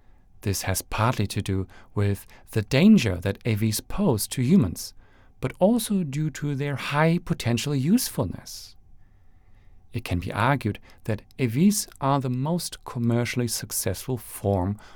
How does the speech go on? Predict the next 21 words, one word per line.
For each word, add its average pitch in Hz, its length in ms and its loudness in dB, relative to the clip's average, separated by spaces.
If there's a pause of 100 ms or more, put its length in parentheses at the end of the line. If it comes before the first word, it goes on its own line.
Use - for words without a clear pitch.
(100)
of - 160 -2
human-robot 98 800 0
interaction. 139 600 0 (1200)
The 85 320 -8
interaction 107 560 0
between 98 400 -4
A 120 160 2
Vs, 131 500 2 (460)
drivers, 117 640 0 (480)
and 101 260 0
other 135 260 -2
participants - 800 -4 (100)
in 117 80 0
the 107 100 0
traffic, - 480 -2
however, 85 500 -2 (600)
remains 180 580 -2
difficult. - 640 -4 (1120)
The - 100 -6
Partners 120 720 -2
in 95 160 -4